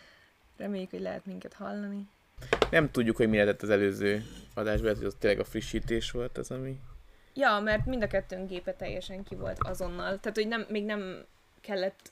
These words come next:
Speaker 1: ö, elindítanunk a live-ot ahhoz, hogy belépjünk a Streamlabs-be, és már maxon legyen a C P U, úgyhogy... És akkor már nem volt olyan durva a hőmérséklet, úgyhogy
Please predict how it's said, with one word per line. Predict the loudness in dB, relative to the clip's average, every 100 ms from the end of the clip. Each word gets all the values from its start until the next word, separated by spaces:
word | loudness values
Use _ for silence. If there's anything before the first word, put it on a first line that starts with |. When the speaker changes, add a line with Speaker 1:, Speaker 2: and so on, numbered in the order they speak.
| -6
Speaker 1:
ö, | -4 -2 -4
elindítanunk | -6 -6 -8 -8 -8 -6
a | -6 -6
live-ot | -6 -6
ahhoz, | -6 -6 -8
hogy | -8 -8 -8 -8
belépjünk | -4 -4 -6 -10 -10 -10 -14 -18
a |
Streamlabs-be, | -14 -10 -8 -6 -8 -8 -6 -6 -8 -14
és | -14 -10
már | -10 -10 -12 _ _ _ _ _ _ -14
maxon | -12 -10 -10
legyen | -8 -8 -8
a |
C | -8 -8
P | -6
U, | -8 -8 -10 -16
úgyhogy... | -16 -10 -10 -12 _ _ _ _ _ _ _ _ _ _ _ -20 -20 -20 -20 -20 -8
És | 2
akkor | 2 4
már | 2 2
nem | 2
volt | 2 2
olyan | 0 0
durva | -2 -4
a | -6
hőmérséklet, | -8 -8 -10 -12 -12 -14 -16
úgyhogy | -14 -12 -12 -14